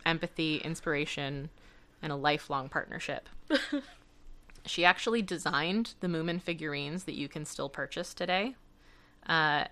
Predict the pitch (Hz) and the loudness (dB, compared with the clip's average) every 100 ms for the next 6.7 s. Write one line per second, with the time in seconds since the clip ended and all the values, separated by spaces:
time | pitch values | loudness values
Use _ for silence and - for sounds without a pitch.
0 | - 160 156 156 151 - - - - - | -2 -2 -2 -2 -6 -8 -14 -20 -20 -20
1 | - - - 175 170 - 143 170 165 160 | -18 -4 2 8 8 8 4 6 6 4
2 | 151 151 156 156 147 151 156 143 - - | 6 8 8 6 4 2 4 4 2 0
3 | 139 139 139 139 143 - - 151 139 - | 0 2 2 0 0 -2 2 4 4 4
4 | 151 143 143 143 139 143 139 - 151 - | 0 0 0 0 0 -2 -2 -2 -4 -10
5 | - - 285 294 - - - - - - | -18 4 8 8 6 -8 -16 -16 -14 -12
6 | - 196 196 - - 104 | -8 -6 -6 -6 -4 -4